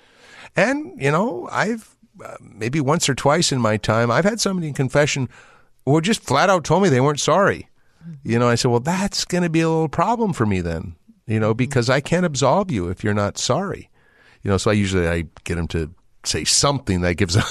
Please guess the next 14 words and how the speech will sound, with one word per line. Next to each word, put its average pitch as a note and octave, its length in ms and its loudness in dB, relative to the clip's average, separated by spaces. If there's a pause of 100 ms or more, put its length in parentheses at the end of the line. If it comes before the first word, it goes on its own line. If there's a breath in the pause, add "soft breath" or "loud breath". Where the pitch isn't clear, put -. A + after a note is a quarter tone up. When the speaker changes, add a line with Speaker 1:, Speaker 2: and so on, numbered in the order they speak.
(320 loud breath)
Speaker 1:
<laughs> - 120 -20
some G#3+ 720 2 (280 loud breath)
semblance A2+ 420 0
of G2+ 140 0
sorrow F#2+ 280 4
that F#2 140 2
I F2+ 80 2
can, F2 260 -4
that F2+ 120 0
I E2+ 60 0
can F2 160 -4
work A2 280 0
with. E2 240 -8
But, F2 180 0